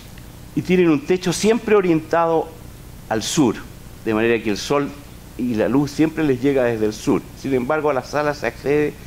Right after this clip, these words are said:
desde distintos lados y eso va haciendo que la conformación entre la planta de la sala y el techo que tienen haga que todas sean distintas con los mismos elementos. Y por otra parte, es una sala que está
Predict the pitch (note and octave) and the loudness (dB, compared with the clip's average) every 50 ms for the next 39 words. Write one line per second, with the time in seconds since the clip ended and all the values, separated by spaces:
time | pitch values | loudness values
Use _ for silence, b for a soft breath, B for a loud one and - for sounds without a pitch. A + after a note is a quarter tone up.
0 | B B B B - A#2 C3 B2+ C3 C3 B2 A2+ - - D3 D3 D3 C#3 C3+ B2+ | B B B B 0 0 2 4 4 2 2 0 -2 -4 -4 -2 0 0 -2 0
1 | C#3+ C#3+ A#2 F2 D2+ D2 D2+ - B B B B B B B B - C#3+ F3 F3 | 2 2 2 2 2 0 -4 -6 B B B B B B B B -2 -2 0 2
2 | F3+ E3+ D#3+ C#3 - E3 D#3+ E3 D#3+ C#3+ - C#3 C3 A#2 - A#2+ A2+ - B2+ A2+ | 2 0 0 0 0 0 2 2 2 2 2 2 2 2 -2 -4 -4 -2 -2 0
3 | A2 A2 G#2+ - - D3+ C#3+ A#2+ A2 - - A2 G#2 - - A2 G#2 G2 G2 - | 0 0 -2 0 2 2 2 2 -2 -2 -2 -4 -2 0 0 2 2 2 2 2
4 | C#3+ D#3+ E3+ E3 - D#3+ D#3 D3+ D3+ - - D#3 C#3+ B2+ G#2+ G#2 G2 F#2 F2+ - | 0 0 0 -2 -4 -4 -2 -2 -4 -2 -2 -2 0 0 0 2 0 0 -2 -2
5 | - E3 D#3+ - - E3 D#3 D#3 - D#3+ E3 E3+ E3+ E3 - B B B B B | -4 -4 -2 -2 -2 -2 -2 -2 -2 0 0 0 0 -2 -4 B B B B B
6 | B - C3 A#2 B2+ B2 A2+ A#2+ G#2+ - D#3 D#3+ E3+ F3 E3+ - D#3 D#3 D#3 D#3 | B -4 -2 0 0 0 0 -2 0 0 0 0 0 0 -2 0 0 0 2 0
7 | D3+ - - - - - - - - - - - G#2 A2 G2+ - - F3+ E3 A2+ | -2 -6 -10 -16 -16 -16 -16 -18 -18 -18 -12 -6 -4 -4 -4 -2 0 2 2 2
8 | F2 - - A#2 B2 - - - - - - - - - - - - - - - | 2 0 -2 -4 -4 -4 -10 -18 -18 -18 -18 -18 -18 -18 -18 -18 -18 -16 -8 -2
9 | - C3 C3 C3 A2+ B2 C3+ B2 A#2+ A2 G#2+ G2+ G2 F#2+ F2+ E2+ D#2 D2 - - | -2 0 0 0 2 2 2 2 2 2 2 2 2 2 2 0 0 -4 -6 -10
10 | - - B B B B B B B B B B2 C3+ B2 D3+ D#3+ F3 E3+ E3 D#3+ | -14 -18 B B B B B B B B B -4 0 2 4 4 4 4 4 2
11 | F3 F#3 E3+ C#3+ - - C#3 D3 C3+ - - - C#3+ C#3+ C#3 C#3 B2+ A#2+ A2+ A2 | 2 0 -2 -2 0 0 2 2 0 -2 -2 0 2 2 2 2 0 0 0 -2
12 | - - E3 D3+ G#2+ G2 A2+ C3 - B B B B B B B B - - - | -2 -2 -2 -2 0 -2 -4 -4 -6 B B B B B B B B -6 -2 -2
13 | - - - - D3+ D#3 D3 D3 D3 - - | -2 -2 -2 -2 0 2 4 4 2 0 -2